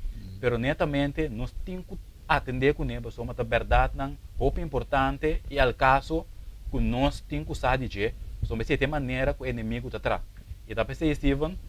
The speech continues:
Speaker 2: um, tá lá botando também espaço, bem bom menino, nós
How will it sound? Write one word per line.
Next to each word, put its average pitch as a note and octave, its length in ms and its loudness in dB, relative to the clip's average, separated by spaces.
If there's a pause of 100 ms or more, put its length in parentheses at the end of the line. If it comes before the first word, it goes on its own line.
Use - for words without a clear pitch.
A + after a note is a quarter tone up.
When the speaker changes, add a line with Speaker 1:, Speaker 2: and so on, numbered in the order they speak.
(680)
Speaker 2:
um, A2 340 0
tá - 140 -10
lá A#2 160 2
botando A#2+ 240 -4
também A#2 140 -2
espaço, C3 440 2
bem A#2+ 160 -4
bom A2 160 -4
menino, A#2+ 340 -4
nós - 220 -12